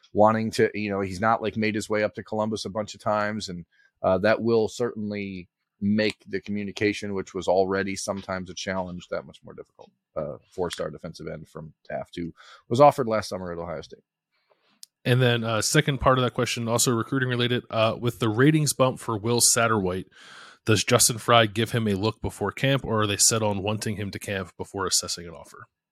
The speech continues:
Speaker 1: Uh, Ohio State has given him plenty of looks, uh, in the last year. They still haven't offered yet. The, the, he did not camp in Columbus last summer, and, uh, they are generally just not keen on offering an in-state offensive lineman who does not camp at Ohio State. So,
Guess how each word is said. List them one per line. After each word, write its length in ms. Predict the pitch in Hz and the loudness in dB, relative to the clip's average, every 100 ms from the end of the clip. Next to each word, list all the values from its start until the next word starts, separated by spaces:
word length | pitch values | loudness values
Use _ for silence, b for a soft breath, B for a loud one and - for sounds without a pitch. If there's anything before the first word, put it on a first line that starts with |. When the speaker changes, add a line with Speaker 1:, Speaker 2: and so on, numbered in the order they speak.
| _ - 104 | _ -10 -2
Speaker 1:
Uh, 240 | 95 92 95 | 0 0 -2
Ohio 220 | 92 117 113 | 0 0 0
State 240 | 117 107 | -2 0
has 220 | 110 107 | 0 0
given 180 | 117 110 | -2 -2
him 100 | 104 | -4
plenty 220 | 117 135 | 0 2
of 100 | 123 | 0
looks, 460 | 113 147 - - - | -2 -6 -8 -16 -4
uh, 280 | 104 98 98 | -2 0 -2
in 80 | 101 | -4
the 60 | |
last 300 | 98 98 - | -4 -4 -6
year. 200 | 98 143 | -4 -2
They 100 | 107 | -2
still 160 | - 98 | -2 -2
haven't 200 | 98 98 | -2 -2
offered 280 | 101 113 104 | -6 -6 -2
yet. 220 | 131 - | -2 -2
The, 240 | 95 90 | -6 -6
the, 220 | 82 - - 90 | -6 -6 -6 -4
he 160 | 101 | -2
did 160 | 95 90 | -2 2
not 260 | 98 107 | 2 0
camp 300 | - 110 110 - | -2 -4 -4 -8
in 100 | 101 | -8
Columbus 400 | - 104 101 - | -4 -4 -4 -4
last 180 | 92 - | -4 -4
summer, 300 | 92 104 131 | -6 -4 -4
and, 140 | 95 - b b b - | -6 -12 b b b 2
uh, 220 | 95 90 78 _ - | 4 4 -2 _ -4
they 180 | 101 104 | 0 2
are 320 | 95 92 87 _ - | 2 0 -4 _ -12
generally 640 | - 110 127 143 151 143 | 0 0 2 0 -2 -2
just 380 | 90 113 127 107 | 0 0 0 -2
not 280 | 117 123 - | -4 -4 -8
keen 320 | 113 104 90 | -8 -4 -4
on 120 | 90 | -2
offering 400 | 98 - 101 98 | -2 -2 -6 -6
an 80 | 92 | -6
in-state 380 | 101 - 98 95 | -8 -6 -4 -2
offensive 420 | 92 95 90 87 | -2 -4 -12 -8
lineman 280 | 90 92 87 | -8 -8 -10
who 100 | 87 | -8
does 180 | 87 | -8
not 220 | 87 80 - | -8 -12 -10
camp 200 | 82 85 | -12 -12
at 40 | |
Ohio 280 | 76 - 65 | -12 -12 -14
State. 220 | - - - | -18 -20 -12
So, 260 | - 82 | -8 -8